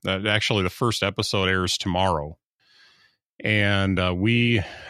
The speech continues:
I was challenged to put together a professional sounding, we basically wanted it to sound better than any of the church services on the air,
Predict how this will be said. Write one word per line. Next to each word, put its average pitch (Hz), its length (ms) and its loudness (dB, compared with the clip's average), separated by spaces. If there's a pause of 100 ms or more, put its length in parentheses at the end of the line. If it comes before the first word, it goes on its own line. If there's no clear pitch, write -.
I 113 80 0
was 139 180 2
challenged 143 760 0
to 101 560 0 (460)
put - 160 0
together 113 560 2
a 98 240 0
professional 127 920 -2
sounding, 95 920 0 (520)
we 113 100 -2
basically 135 600 2
wanted 107 360 2
it 95 80 -4
to 95 80 -2
sound 101 340 0
better 104 260 0
than 98 160 -2
any 107 220 0
of 101 100 0
the 92 80 -4
church 98 320 -4
services 90 480 -2
on 85 160 0
the 80 180 -6
air, 85 180 -2